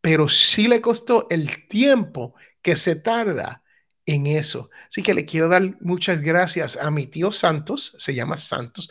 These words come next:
No es que es un santo, porque nunca ha sido un santo. Es que se llama Santos. Y me hizo ese regalo hace unos cuantos años.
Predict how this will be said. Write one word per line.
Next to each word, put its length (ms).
No 60
es 80
que 60
es 60
un 120
santo, 600
porque 220
nunca 280
ha 40
sido 260
un 80
santo. 520
Es 160
que 360
se 240
llama 280
Santos. 540
Y 400
me 100
hizo 180
ese 180
regalo 500
hace 200
unos 240
cuantos 380
años. 360